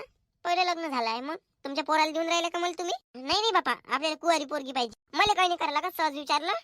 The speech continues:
ठीक आहे. अं, तर माझ्या याच्यात काही वांदा नाही आहे आणि काही माझ्या याच्यात काही, म्हणजे काही गोष्टच नाही याच्यात माईवाली, हं? तर विचारायच्या पहिले तुम्ही थोडंसं विचार करत जा. आता मी सहन केलं ही गोष्ट, याच्या बादमध्ये मी कांड करून टाकन. म्हणून जरासं क-, विचार, विचार करून माझ्यासोबत तुम्ही बोलत जा विचाराच्या गोष्टी,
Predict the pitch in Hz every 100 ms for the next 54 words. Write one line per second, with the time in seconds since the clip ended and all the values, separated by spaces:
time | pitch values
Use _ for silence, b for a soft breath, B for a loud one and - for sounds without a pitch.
0 | - 339 233 233 _ b b b _ 240
1 | 240 240 277 262 262 285 285 294 294 254
2 | 254 277 302 370 349 294 262 262 262 262
3 | 285 277 285 285 277 277 277 294 285 -
4 | - 247 233 240 226 214 220 233 480 855
5 | B B _ 254 247 269 254 269 262 233
6 | 254 254 254 240 311 294 285 254 208 185
7 | 180 - - 226 226 233 233 226 247 285
8 | 311 240 247 466 - 240 247 233 240 247
9 | 247 262 233 220 226 214 190 196 202 b
10 | b b - 240 240 240 247 311 330 254
11 | 269 247 180 233 302 302 349 349 233 254
12 | 247 226 220 220 220 320 349 - 240 240
13 | 240 254 269 -